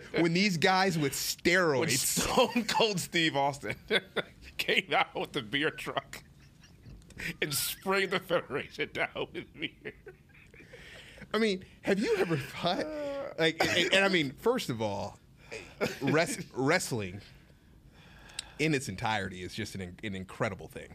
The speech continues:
Speaker 2: Yeah. It's politics.
Speaker 1: Yes.
Speaker 2: It's politics. D-, W W E is politics.
Speaker 1: Yes. And have you noticed how, how in, and it's still hard for me to say W W E because I'm a W W F
Speaker 2: Yeah.
Speaker 1: guy. It's ev-,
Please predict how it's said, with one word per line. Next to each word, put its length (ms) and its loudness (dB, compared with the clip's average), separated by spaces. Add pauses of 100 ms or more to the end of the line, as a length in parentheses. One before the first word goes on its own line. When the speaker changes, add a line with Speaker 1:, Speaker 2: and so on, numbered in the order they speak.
Speaker 2:
Yeah. 120 -12 (540)
It's 100 -18
politics. 560 -6 (800)
Speaker 1:
Yes. 560 -8 (580)
Speaker 2:
It's 100 -20
politics. 480 -12 (120)
D-, 120 -2 (120)
W 240 0
W 280 0
E 40 2
is 80 0
politics. 500 -8
Speaker 1:
Yes. 400 -6 (840)
And 100 2
have 100 2
you 100 2
noticed 360 2
how, 360 0
how 480 -2 (120)
in, 420 -2 (320)
and 140 4
it's 100 -2
still 220 0
hard 220 0
for 80 -2
me 80 0
to 80 -4
say 200 -4
W 300 -4
W 280 -6
E 200 -4
because 260 -8
I'm 140 -4
a 40 -8
W 300 -6
W 320 -8 (140)
F 380 -8 (160)
Speaker 2:
Yeah. 140 -4
Speaker 1:
guy. 180 -6
It's 180 -4
ev-, 60 0